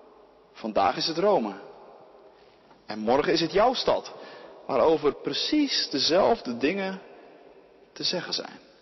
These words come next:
Babylon, verbeeld als een hoer, symbool van verleiding.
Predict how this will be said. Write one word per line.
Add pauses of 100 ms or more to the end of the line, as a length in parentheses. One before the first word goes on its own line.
(3750)
Babylon, (1080)
verbeeld
als
een
hoer, (1600)
symbool
van
verleiding.